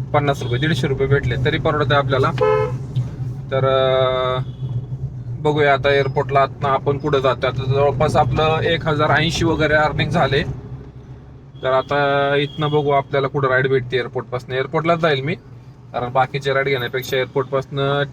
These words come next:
ठीक, म्हणजे आपल्याला पाहिजे त्या लोकेशनला भेटून जाईल. आता कॅब कमी आहे म्हणल्यावर थोडंसं आपण, अ, पाहिजे ते लोकेशनसाठी वेट करू शकतो.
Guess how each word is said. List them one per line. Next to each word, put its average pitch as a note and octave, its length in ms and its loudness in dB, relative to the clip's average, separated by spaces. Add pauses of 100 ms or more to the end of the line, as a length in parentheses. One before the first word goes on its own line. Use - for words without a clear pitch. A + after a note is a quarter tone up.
(200)
ठीक, F#3 140 0 (140)
म्हणजे C3+ 200 -2
आपल्याला C#3 280 0
पाहिजे C#3 300 2
त्या C#3 180 0 (540)
लोकेशनला D3 480 0
भेटून D#3+ 340 0
जाईल. D3+ 200 0
आता C#3 200 0
कॅब D3+ 180 0
कमी D#3 240 0
आहे D3+ 40 0
म्हणल्यावर C3+ 420 2
थोडंसं C#3 360 2
आपण, D3 360 2
अ, D3 120 4
पाहिजे D3 360 0
ते D3+ 200 -4
लोकेशनसाठी D#3+ 1400 0
वेट F#3 260 4
करू F3 220 2
शकतो. D#3+ 380 0